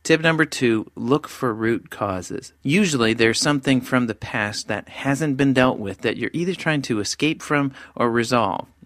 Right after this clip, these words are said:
Understanding why you feel the way you do helps a lot in trying to overcome it.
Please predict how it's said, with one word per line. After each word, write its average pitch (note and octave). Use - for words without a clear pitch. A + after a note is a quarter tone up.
Understanding D3
why C3+
you A2+
feel G#2+
the G2+
way G2
you G2
do G2
helps -
a C#3
lot A2+
in F#2+
trying G2+
to -
overcome G2
it. -